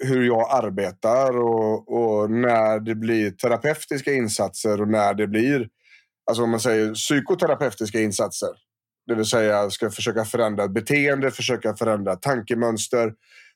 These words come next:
för att, eller, och reglera känslor och liknande, så handlar det nästan alltid om att få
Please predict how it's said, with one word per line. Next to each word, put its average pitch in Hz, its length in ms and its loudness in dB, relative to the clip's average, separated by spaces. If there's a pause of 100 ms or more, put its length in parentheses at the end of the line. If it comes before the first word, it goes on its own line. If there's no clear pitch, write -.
(180)
för 110 200 0
att, 107 160 -4
eller, 107 240 -2
och 120 120 4
reglera 110 400 2
känslor 104 400 -2
och 101 80 -2
liknande, 101 460 -2 (580)
så - 300 0
handlar 123 440 0
det 156 140 0
nästan 120 680 -2
alltid - 560 -2
om 113 280 -2
att 110 220 -6
få 104 500 -4